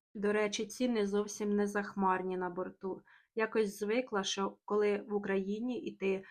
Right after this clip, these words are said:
потрапляєш у такий простір замкнений, то обов'язково все буде коштувати якихось здоровенних грошей. Але в Канаді ціна не змінюється, що на борту, що на суші. Зупинитися ми вирішили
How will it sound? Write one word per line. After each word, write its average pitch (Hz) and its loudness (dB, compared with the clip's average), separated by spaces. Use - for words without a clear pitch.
потрапляєш 202 2
у 220 -8
такий 202 0
простір 233 -2
замкнений, 226 0
то 196 0
обов'язково 202 2
все 202 -4
буде 196 -2
коштувати 196 -2
якихось 190 -4
здоровенних 202 0
грошей. 185 -6
Але 240 8
в 233 0
Канаді 240 6
ціна 208 2
не 220 2
змінюється, 196 4
що 226 -2
на 208 6
борту, 202 2
що - -2
на 190 2
суші. 240 -2
Зупинитися 233 -2
ми 202 2
вирішили 240 -2